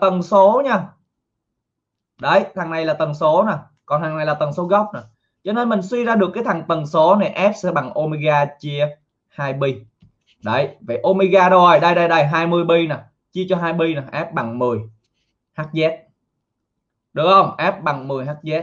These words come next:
Cho nên chúng ta chọn đáp án là câu A. Thế thì cái mẹo làm nhanh ở đây là gì em? Mà mới học nhưng mà thầy sẽ chỉ cho mẹo làm nhanh luôn ha.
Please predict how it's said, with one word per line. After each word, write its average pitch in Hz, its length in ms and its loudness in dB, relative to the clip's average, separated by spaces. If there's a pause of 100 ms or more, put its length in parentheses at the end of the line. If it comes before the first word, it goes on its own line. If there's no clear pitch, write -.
(120)
Cho 185 80 -4
nên 180 140 -6
chúng 202 80 -6
ta 190 120 2
chọn 131 220 -2
đáp 160 140 -4
án 170 200 -2
là 175 100 0
câu 156 460 0 (420)
A. 180 380 0 (240)
Thế 294 120 8
thì 240 100 6
cái 262 100 -4
mẹo 208 260 2
làm 202 220 4
nhanh 226 180 0
ở 240 60 -2
đây 233 140 4
là 202 60 4
gì 185 140 4
em? 185 280 2 (220)
Mà 143 120 -4
mới 180 240 4
học - 220 2
nhưng 233 120 -2
mà 202 80 2
thầy 190 160 -2
sẽ 208 180 -4
chỉ 175 200 -2
cho 233 60 -2
mẹo 165 180 -2
làm 170 180 -2
nhanh 185 160 -4
luôn 190 180 2
ha. 190 180 0